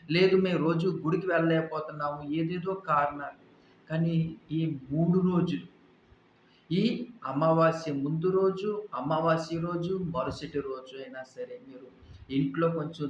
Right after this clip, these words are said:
దీపం వెలిగించుకొని, సాయంత్రం పూట కొంచెం సాంబ్రాణి వెలిగించుకొని, ధూపం చేసుకున్నట్లయితే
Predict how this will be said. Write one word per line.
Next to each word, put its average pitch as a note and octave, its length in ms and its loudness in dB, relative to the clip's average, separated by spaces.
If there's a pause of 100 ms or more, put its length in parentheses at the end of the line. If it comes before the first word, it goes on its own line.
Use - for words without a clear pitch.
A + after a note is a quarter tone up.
(140)
దీపం D3+ 400 -2
వెలిగించుకొని, C3+ 680 -8
సాయంత్రం C3+ 540 -4
పూట D3+ 180 -12
కొంచెం D3 320 -16
సాంబ్రాణి D3+ 600 -6
వెలిగించుకొని, C3+ 680 -8 (180)
ధూపం D3+ 460 -6
చేసుకున్నట్లయితే C3+ 880 -12